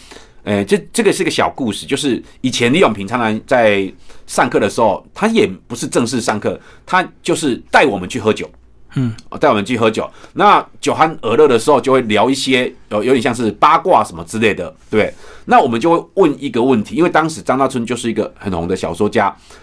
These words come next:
Speaker 1: 那我就问李永平说：“呃，老师，你觉得张大春是一个怎么样的小说家？”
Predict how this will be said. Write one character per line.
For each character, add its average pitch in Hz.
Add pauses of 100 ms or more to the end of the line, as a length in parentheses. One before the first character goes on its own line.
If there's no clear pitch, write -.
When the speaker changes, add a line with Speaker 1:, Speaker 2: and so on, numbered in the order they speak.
(140)
Speaker 1:
那 175
我 -
就 143
问 131
李 107
永 110
平 78
说 101
：“呃， 82
老 90
师， 104
你 120
觉 95
得 95 (220)
张 113
大 107
春 104
是 98
一 87
个 82 (120)
怎 -
么 -
样 180
的 247
小 87
说 110
家？” 104